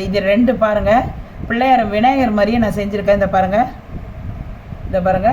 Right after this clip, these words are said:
தெரியுதுங்களா? நல்லா தெரியுதுங்களா? இந்த பாருங்க, விநாயகர் மாதிரியே செஞ்சிருக்கேன் பாருங்க. இது இதே மாதிரி, ஏன்னா இது ஒரு டிசைனா இருக்கட்டும் செஞ்சிருக்காங்க. இதை நம்ம அப்படியே வந்து நம்ம அப்படியே நம்ம வேக வச்சிடலாம். ஓகேங்களா?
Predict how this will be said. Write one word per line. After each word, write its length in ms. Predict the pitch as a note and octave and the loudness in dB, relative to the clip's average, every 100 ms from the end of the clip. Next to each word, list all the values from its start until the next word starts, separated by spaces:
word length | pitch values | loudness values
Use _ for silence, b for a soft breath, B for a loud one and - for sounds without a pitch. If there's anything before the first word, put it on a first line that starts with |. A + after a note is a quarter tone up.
| C4+ G3+ | -2 -4
தெரியுதுங்களா? 420 | G#3+ F#3+ F#3 G3+ F#3 | -2 -2 0 -2 0
நல்லா 160 | F#3+ F#3+ | -2 -2
தெரியுதுங்களா? 460 | F#3 F#3 F3+ F#3+ F3 D3+ - - - | -4 -4 -2 -2 -2 -4 -8 -14 -12
இந்த 120 | - E3 | -6 -2
பாருங்க, 240 | F3 F3+ B3 - - - - - - - - - - - - F#3+ | 0 0 -2 -6 -10 -10 -10 -10 -12 -12 -14 -14 -18 -18 -12 -4
விநாயகர் 340 | G#3 G#3+ F#3+ | 0 2 2
மாதிரியே 200 | F#3 F#3+ F#3 | -2 -4 -4
செஞ்சிருக்கேன் 380 | F3 D#3+ E3 E3+ | -4 -4 -4 -4
பாருங்க. 220 | E3 G3 C4+ - - - - - - - - - F#3+ | -2 -2 -4 -6 -8 -8 -12 -12 -12 -14 -14 -10 -6
இது 120 | G3+ A#3+ G#3 | -6 -6 -6
இதே 160 | A3 A#3 | -4 -2
மாதிரி, 160 | G#3 G#3+ A3 G3+ | -2 -2 -4 -2
ஏன்னா 140 | G3+ A3 G#3 | 0 0 0
இது 80 | G#3+ | -2
ஒரு 80 | F#3+ G3 | -2 -4
டிசைனா 320 | G3+ A3+ A#3 | -2 0 2
இருக்கட்டும் 340 | G3 F#3+ G#3 G3 | 0 -2 -4 -2
செஞ்சிருக்காங்க. 460 | F3+ F3 F3 F3 B3 - B B A#3 | -4 -2 -2 -2 -4 -6 B B -4
இதை 100 | A3 G3 | -2 0
நம்ம 160 | F#3 F3+ | 0 -2
அப்படியே 260 | - A#3 B3+ | -2 -2 0
வந்து 140 | G#3+ B3+ | 2 2
நம்ம 120 | G3+ F#3+ F3+ E3 F3 | 0 0 -2 -4 -2
அப்படியே 220 | F3 A3 | -2 -2
நம்ம 120 | G3+ A3 F#3 | 0 2 2
வேக 100 | F3+ | 0
வச்சிடலாம். 400 | E3 D#3+ D3+ D#3 D#3 - - - - - | -2 -4 -4 -4 -4 -6 -6 -6 -8 -8
ஓகேங்களா? 360 | F#3 G3 F#3+ | -6 -6 -4